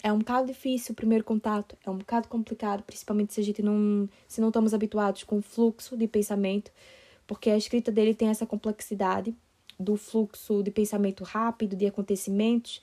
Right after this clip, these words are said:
e sem contar os parágrafos e as pontuações que podem ser um entrave. Porém, é questão de hábito. A partir do momento que você começa a ler,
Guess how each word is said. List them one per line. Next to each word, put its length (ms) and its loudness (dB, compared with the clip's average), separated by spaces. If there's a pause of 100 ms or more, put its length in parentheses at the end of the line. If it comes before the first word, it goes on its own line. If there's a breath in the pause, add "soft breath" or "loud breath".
(300 loud breath)
e 280 6 (180)
sem 140 -2
contar 340 2
os 100 -2
parágrafos 680 2
e 100 6
as 340 2 (280)
pontuações 500 0
que 100 -16
podem 380 2
ser 400 2 (320 loud breath)
um 80 6
entrave. 480 0 (240 soft breath)
Porém, 480 6 (180)
é 120 0
questão 260 0
de 100 2
hábito. 360 -2 (800)
A 60 -4
partir 240 -2
do 100 2
momento 280 4
que 60 -20
você 180 -2
começa 460 0
a 40 2
ler, 260 2